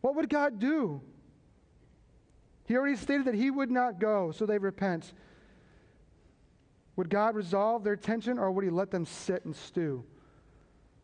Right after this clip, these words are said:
I don't know about you, but as a reader, as a reader going through this text, I'm on the edge of my seat in this moment. I'm on the edge of my seat. But as a sinner,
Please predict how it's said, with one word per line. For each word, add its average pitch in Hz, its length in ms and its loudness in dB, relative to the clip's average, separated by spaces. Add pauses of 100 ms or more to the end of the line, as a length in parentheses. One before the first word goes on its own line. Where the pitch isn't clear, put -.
(560)
I 185 40 2
don't 220 80 4
know 233 100 2
about 202 140 2
you, 220 180 0
but 208 100 2
as 180 80 -2
a 175 60 0
reader, 233 520 0 (420)
as 190 140 0
a 196 60 0
reader 233 260 0
going 226 240 0
through 226 140 -2
this 208 120 0
text, 240 320 -2
I'm 226 120 0
on 220 80 2
the 190 120 0
edge 202 220 2
of 190 100 -2
my 190 120 2
seat 220 260 -2
in 190 100 -2
this 165 180 -4
moment. 160 380 0 (500)
I'm 202 120 0
on 247 80 2
the 214 120 2
edge 202 240 0
of 202 120 0
my 185 120 2
seat. 185 360 -2
But 196 80 0
as 180 100 0
a 180 60 -4
sinner, 254 520 0